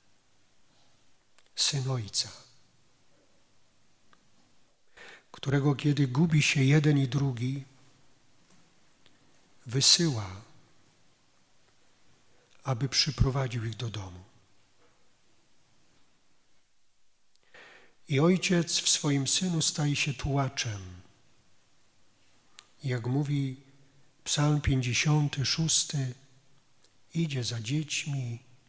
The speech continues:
i zbiera ich łzy do swojego bukłaka. Sam staje się tułaczem,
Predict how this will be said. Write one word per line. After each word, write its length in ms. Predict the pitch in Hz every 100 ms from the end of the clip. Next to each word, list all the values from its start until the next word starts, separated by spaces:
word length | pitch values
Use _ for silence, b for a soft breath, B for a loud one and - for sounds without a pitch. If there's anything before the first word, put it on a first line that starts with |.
| - - _ - _ _ _ _ -
i 100 | 143
zbiera 600 | 110 110 135 180 170 156
ich 200 | 127 110
łzy 340 | 117 113 131 151
do 160 | 131
swojego 480 | - - 123 135 127
bukłaka. 640 | 117 117 - 98 - 101 87 - _ - - _ - _ _ - _ _ _ - - _ - _ _ - _ - _ - - _ - - b b b
Sam 420 | - - 151 156 139
staje 380 | - 135 127
się 200 | 123 -
tułaczem, 800 | 117 131 120 117 - 113 98 98